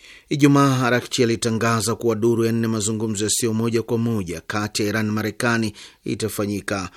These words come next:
Omani leo Jumapili. Akizungumza katika mahojiano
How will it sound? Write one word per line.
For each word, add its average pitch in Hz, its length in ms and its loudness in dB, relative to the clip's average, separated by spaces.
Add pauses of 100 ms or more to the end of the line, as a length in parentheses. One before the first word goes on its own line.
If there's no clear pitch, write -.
(220)
Omani 113 800 0
leo 107 240 -2
Jumapili. 104 840 -4 (1900)
Akizungumza 107 1200 -2
katika 107 320 0
mahojiano 110 760 0